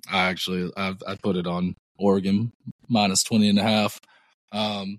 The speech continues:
this is really simple though to me. I mean, Colorado has one of the worst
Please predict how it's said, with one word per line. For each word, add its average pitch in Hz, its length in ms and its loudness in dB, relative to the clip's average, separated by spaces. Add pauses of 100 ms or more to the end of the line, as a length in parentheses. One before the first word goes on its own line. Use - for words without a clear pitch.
(120)
this 143 220 2
is 123 60 -8
really 107 420 -2
simple 87 400 -6
though 90 280 -14
to - 80 -18
me. 95 280 -12
I - 520 -16
mean, 98 100 -4
Colorado 104 560 2
has 95 200 -6
one 98 280 -2
of 95 100 -2
the 95 80 -4
worst 87 400 -4